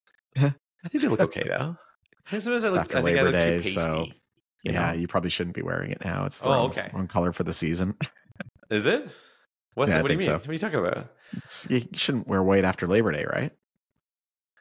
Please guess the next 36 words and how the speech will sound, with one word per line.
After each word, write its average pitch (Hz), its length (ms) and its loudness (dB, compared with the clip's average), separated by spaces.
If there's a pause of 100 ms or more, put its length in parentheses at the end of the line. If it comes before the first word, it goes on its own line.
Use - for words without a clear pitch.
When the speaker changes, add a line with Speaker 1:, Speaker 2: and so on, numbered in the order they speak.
(500)
Speaker 2:
Whatever. - 240 -4
Speaker 1:
Isn't 110 120 -4
that 78 180 -2
the - 60 -6
saying? 95 380 2
Speaker 2:
No 175 100 2
one 117 160 2
knows 85 260 -8
that. - 140 -16
Is 113 80 -8
it, 147 80 -4
is 135 140 0
it 127 80 -4
a 110 240 -4
saying? 135 580 -4 (320)
Or 127 80 2
is 123 100 0
it 113 80 -2
a 120 60 4
Speaker 1:
Yeah. 123 80 2
Speaker 2:
decree? 110 720 -2 (420)
Speaker 1:
<laughs> - 0 - (1800)
Speaker 2:
Who 262 80 0
makes 330 220 2
these 262 200 -2
rules? 185 560 0
I 156 100 0
wanna 269 180 0
make 143 220 -2
a 107 60 -2
saying. - 480 -8 (840)
<laughs> - 0 - (580)
Speaker 1:
I 95 320 -2
have 101 160 -8
no 127 200 4
idea. 107 720 2